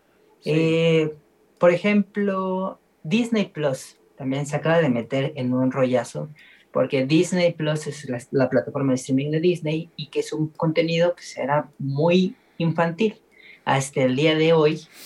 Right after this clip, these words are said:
Speaker 2: no, en los, hasta el día lunes, me parece, bueno, en estos días, que ya implementaron la sección Star, que es todo el contenido que compraron de Fox, que no es para niños, que es, eh,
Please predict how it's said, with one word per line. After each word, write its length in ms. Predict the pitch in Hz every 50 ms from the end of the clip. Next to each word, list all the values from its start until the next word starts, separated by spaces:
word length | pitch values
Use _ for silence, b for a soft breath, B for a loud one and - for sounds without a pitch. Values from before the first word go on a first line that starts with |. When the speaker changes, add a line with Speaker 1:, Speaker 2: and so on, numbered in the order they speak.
| B B B B _ _ _ _ _ _ _ _ _ _
Speaker 2:
no, 220 | 156 135 139 - -
en 140 | 160 135 135
los, 140 | 127 - -
hasta 260 | 143 139 135 - 143
el 100 | 135 131
día 320 | 135 147 151 156 151 147 143
lunes, 460 | 143 151 180 208 214 190 170 165 156 151
me 100 | 143 -
parece, 440 | - 123 135 151 156 - 175 202 - _ _
bueno, 200 | 247 247 254 269 294
en 100 | 311 302
estos 300 | 269 - - 143 117 -
días, 280 | - - - - _ _ _ b b b b b _ _
que 160 | - 160 156 151
ya 260 | 160 160 165 170 - -
implementaron 800 | 170 160 160 151 139 131 131 131 127 - 143 143 147 151 156 151
la 80 | 139
sección 600 | 135 - 123 - - - - 147 143 143 - 151 -
Star, 640 | - - - - - - 165 165 165 170 170 - _ _ _ _ _
que 200 | - 123 120 127
es 220 | 127 - - 143 131 -
todo 120 | 147 135 131
el 80 | 127
contenido 720 | - 131 127 - 127 127 127 123 123 123 120 123 127 - _
que 140 | - 123 117
compraron 580 | - 127 120 120 - 127 127 123 123 123 127
de 100 | 127 131
Fox, 480 | 131 - 147 143 151 151 - - - _
que 120 | - - 120
no 180 | 123 143 165
es 120 | 175 170 -
para 220 | _ 175 170 170
niños, 420 | 175 185 175 160 151 156 160 156 -
que 220 | _ - - 233
es, 140 | 247 - - _ _ _ _ _ -
eh, 380 | 131 127 120 117 113 110 113